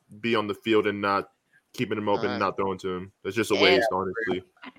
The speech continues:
Speaker 2: And when it
Speaker 1: Low-key.
Speaker 2: comes to defense, bro, like, and, I mean, one, one last thing about the offense, we need to give A J Dillon and Aaron Jones the ball way more. There's no
Speaker 1: Hey, shout,
Speaker 2: excuse.
Speaker 1: shout out A J Dillon, Pill.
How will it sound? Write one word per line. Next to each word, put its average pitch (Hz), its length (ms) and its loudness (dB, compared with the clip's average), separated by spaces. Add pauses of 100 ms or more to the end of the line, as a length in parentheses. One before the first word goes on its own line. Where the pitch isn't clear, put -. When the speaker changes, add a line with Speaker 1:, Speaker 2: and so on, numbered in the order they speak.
(160)
Speaker 2:
And 156 120 -4
when 196 140 4
it 208 40 2
Speaker 1:
Low-key. 208 100 -2
Speaker 2:
comes 214 240 2
to 208 120 -2
defense, 180 680 -4
bro, 220 500 0
like, 165 320 4 (420)
and, 180 240 2
I 190 120 6
mean, 190 320 -6
one, 170 160 -6
one 185 180 -4
last 202 200 2
thing 214 120 -4
about 196 180 0
the 196 80 2
offense, 190 360 -2
we 127 200 -4
need 381 140 -4
to 302 80 -2
give 180 280 0
A 165 200 2
J 165 220 -2
Dillon 151 500 -6 (160)
and 123 340 -6 (300)
Aaron 160 380 -2
Jones 160 260 -4
the 143 60 -14
ball 131 240 0
way 135 240 -2
more. 107 320 -12 (160)
There's 190 180 -2
no 220 160 0
Speaker 1:
Hey, 135 80 8
shout, 147 280 6
Speaker 2:
excuse. - 80 -4
Speaker 1:
shout 147 180 6
out 147 80 6
A 139 100 6
J 139 140 4
Dillon, 123 220 4
Pill. 95 300 -4